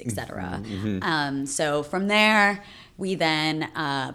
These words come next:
Speaker 1: purchase the trees, get all the materials that we need on site. We find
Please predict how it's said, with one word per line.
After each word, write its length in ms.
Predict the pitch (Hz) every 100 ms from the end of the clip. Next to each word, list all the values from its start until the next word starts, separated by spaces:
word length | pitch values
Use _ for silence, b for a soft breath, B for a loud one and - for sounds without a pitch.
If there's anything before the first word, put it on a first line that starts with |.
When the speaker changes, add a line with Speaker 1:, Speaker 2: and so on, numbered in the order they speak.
| -
Speaker 1:
purchase 480 | - 165 160 151
the 120 | - 156
trees, 680 | - 165 151 147 147 139 139
get 140 | 143
all 100 | 139
the 80 | 143
materials 500 | 135 - 156 143 143
that 120 | 143
we 80 | 143
need 220 | 139 135
on 180 | 131 143
site. 640 | - - 143 143 151 -
We 80 | 151
find 420 | - 135 139 131